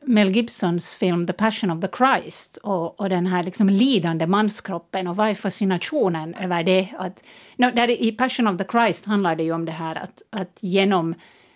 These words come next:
lidandet så, så kan man på något sätt nå en försoning. Men nåja,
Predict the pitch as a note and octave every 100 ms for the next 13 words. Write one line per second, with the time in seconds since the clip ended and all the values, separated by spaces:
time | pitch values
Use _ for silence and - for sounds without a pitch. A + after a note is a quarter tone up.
0 | _ G#3+ G3 G#3+ F#3+ F3 D#3+ D#3+ D#3+ E3
1 | - - D#3+ D#3+ - - E3 G3+ E3+ E3
2 | D#3 - G#3 E3+ - G#3+ - - - _
3 | _ - G3+ G3 E3+ E3 F3+ F#3 - -
4 | G3 - A#3+ F#3 E3 E3 - B3 _ _
5 | _ _ D#4+ E4 G#3+ G#3 G#3 G#3 - _
6 | _ _ - - _ _ _ _ B3+ G#3
7 | F3+ E3